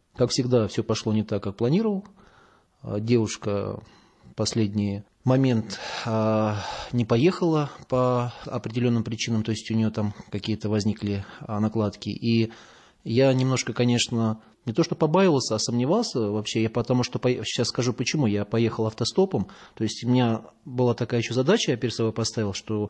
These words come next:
поехать именно автостопом от Москвы и, э, весь путь проделать автостопом. То есть я вышел,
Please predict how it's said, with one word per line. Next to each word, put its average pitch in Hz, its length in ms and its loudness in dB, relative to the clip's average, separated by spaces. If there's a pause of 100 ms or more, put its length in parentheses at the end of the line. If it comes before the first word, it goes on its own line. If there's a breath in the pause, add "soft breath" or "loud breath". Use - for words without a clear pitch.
поехать 139 360 2
именно 139 260 2
автостопом 123 560 -2
от 113 160 -2
Москвы 156 600 2 (440 soft breath)
и, 110 560 2
э, 107 460 -4
весь 120 220 0
путь 165 200 2
проделать 120 420 0
автостопом. - 560 -4
То - 60 -4
есть - 160 -4
я 120 200 4
вышел, 113 580 0